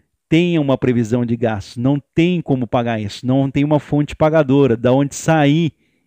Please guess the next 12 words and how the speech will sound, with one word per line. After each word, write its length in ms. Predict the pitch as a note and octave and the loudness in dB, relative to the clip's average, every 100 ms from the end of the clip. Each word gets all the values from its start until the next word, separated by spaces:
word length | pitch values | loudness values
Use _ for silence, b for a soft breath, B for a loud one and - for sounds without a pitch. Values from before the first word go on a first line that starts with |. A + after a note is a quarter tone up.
| _ | _
esse 320 | B2 B2 - A#2 | -12 -12 -10 -8
dinheiro. 480 | A2+ A#2 A2+ G#2+ | -4 -2 -2 -2
Não 220 | G#2+ B2+ C#3 | -2 0 2
haveria 360 | C3 B2+ C#3 | 2 2 0
como 320 | - C#3+ D3+ - b b b b _ - | 0 -2 -2 -6 b b b b _ -2
pagar, 640 | E3 D#3 A#2 C3 C#3+ C3+ _ _ _ - | 0 0 -2 -2 -2 -4 _ _ _ -6
portanto, 640 | C3+ C3 B2+ C3 C3 D3 - _ _ _ | -4 -2 -2 -2 -2 -8 -8 _ _ _
essa 500 | A#2+ - C3+ A#2+ A2 | -8 -2 0 0 -2
af-, 280 | - B2 - | -4 -6 -4
afirmação 760 | C3+ B2 C#3 C3+ B2 - C#3 C3 | -4 -2 0 0 -2 -4 -4 -2
aí 120 | B2 | -4
feita 520 | - C3 C3 D3 | -2 -2 -2 -4